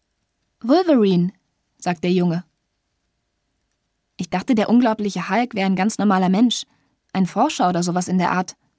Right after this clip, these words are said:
„Sie sind beide schiefgelaufene Regierungsexperimente“, sagt Richie. Danach kommt Wolverine gegen Thor, sagt der Kleine zu mir,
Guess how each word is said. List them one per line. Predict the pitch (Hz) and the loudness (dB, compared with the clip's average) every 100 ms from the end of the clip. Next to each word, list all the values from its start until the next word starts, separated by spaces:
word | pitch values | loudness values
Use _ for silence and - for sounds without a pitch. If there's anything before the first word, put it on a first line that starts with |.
| _ _ _ _ _ _ _ _ _ | _ _ _ _ _ _ _ _ _
„Sie | - 254 | 0 2
sind | 254 254 220 | 4 4 4
beide | 226 220 202 | 2 2 0
schiefgelaufene | 220 202 196 185 180 180 175 | -2 -2 0 2 2 0 -2
Regierungsexperimente“, | 170 185 180 170 160 160 - 165 170 160 165 170 156 _ _ _ | 0 0 0 -2 -4 -10 -8 -4 -2 -2 -2 -6 -10 _ _ _
sagt | - 180 170 | -14 -8 -6
Richie. | 170 175 175 - _ _ _ _ _ _ _ _ _ _ _ _ | -6 -6 -8 -12 _ _ _ _ _ _ _ _ _ _ _ _
Danach | - 185 196 - | -2 2 2 2
kommt | 247 220 202 | 0 0 0
Wolverine | 233 262 247 240 226 | 0 2 4 4 2
gegen | 196 185 | 2 -2
Thor, | - 220 180 - _ _ _ | 0 0 0 -6 _ _ _
sagt | - 165 | -8 -6
der | 165 | -6
Kleine | 175 165 170 | -4 -4 -4
zu | - | -4
mir, | 170 165 | -2 -2